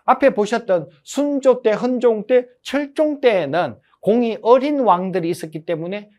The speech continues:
뒤에 장인 어른 일파들이 세도 정치란 이름으로 육십 년 동안 그들이 집권했다. 그리고 다음번에 고종,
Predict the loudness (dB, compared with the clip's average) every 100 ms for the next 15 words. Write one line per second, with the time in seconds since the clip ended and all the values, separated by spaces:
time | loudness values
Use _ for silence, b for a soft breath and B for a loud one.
0 | _ -6 -4 -4 -6 -14 -16 -10 -6 -6
1 | -4 -4 -2 -4 -4 -4 -4 -2 -4 -2
2 | -6 -6 -10 b b b -6 0 2 2
3 | 2 0 -4 -6 -8 -4 -2 -2 -8 -8
4 | -10 -12 b b -8 -6 -6 -2 -2 -2
5 | -4 -4 -2 -4 -6 _ _ -14 -8 -6
6 | -6 -6 -10 -6 -4 -4 -2 -2 -2 -4
7 | _ _ -10 -4 0 0 0 0 0 -2
8 | -6 -8 -6 -6 -6 -6 -8 b b 2
9 | 4 4 0